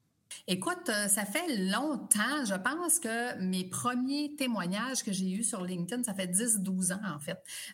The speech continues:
Euh, donc, je, j'ai, j'ai eu plusieurs carrières dans ma vie et, euh, dès le début de ma carrière en finance, je pense que j'étais déjà sur LinkedIn à ce moment-là.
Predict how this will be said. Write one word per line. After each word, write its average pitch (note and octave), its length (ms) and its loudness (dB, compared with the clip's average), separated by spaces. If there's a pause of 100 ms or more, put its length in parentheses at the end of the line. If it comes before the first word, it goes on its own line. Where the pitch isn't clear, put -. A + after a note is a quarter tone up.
Euh, E3+ 680 0
donc, G#3 380 0 (120)
je, F#3 160 0
j'ai, F#3 340 -2
j'ai F#3 160 2
eu G3+ 100 2
plusieurs G#3 440 2
carrières G3+ 640 0
dans G3 180 2
ma F#3 160 2
vie G3+ 480 0 (300)
et, G#3 480 2
euh, E3+ 340 -2
dès F#3+ 300 2
le G3 160 0
début F#3 580 0
de G3 100 -2
ma E3 300 -2
carrière F#3+ 600 0
en E3+ 40 -2
finance, G3 800 2
je - 80 -4
pense B3+ 180 2
que - 60 -6
j'étais E3+ 260 -2
déjà F#3+ 440 0
sur F3 180 2
LinkedIn F3 420 -2
à G3 120 -4
ce - 160 4
moment-là. F#3+ 760 0